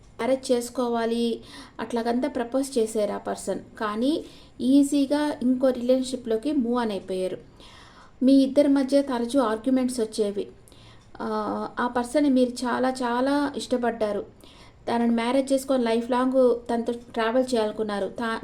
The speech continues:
కానీ తను ఒక మిస్టీరియస్ పర్సన్ అనమాట. అంటే ఒక రహస్యం,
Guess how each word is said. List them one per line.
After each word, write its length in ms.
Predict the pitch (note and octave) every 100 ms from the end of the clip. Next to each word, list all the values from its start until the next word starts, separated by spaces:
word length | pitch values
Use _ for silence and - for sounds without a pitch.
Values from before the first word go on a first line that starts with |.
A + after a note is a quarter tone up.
| -
కానీ 280 | A3 B3 C#4
తను 220 | A#3+ A3
ఒక 360 | G#3+ G#3 G3+ - - - -
మిస్టీరియస్ 720 | C4+ C4+ D4+ D4+ C#4+ C4 -
పర్సన్ 320 | G#3+ - A3+
అనమాట. 320 | G#3 G3+ G3 G3
అంటే 520 | - A3+ C#4 E4 F4 - - -
ఒక 200 | A3+ A3+ G#3+ G#3 - A3
రహస్యం, 580 | A3 C4+ C4+ D4 C4+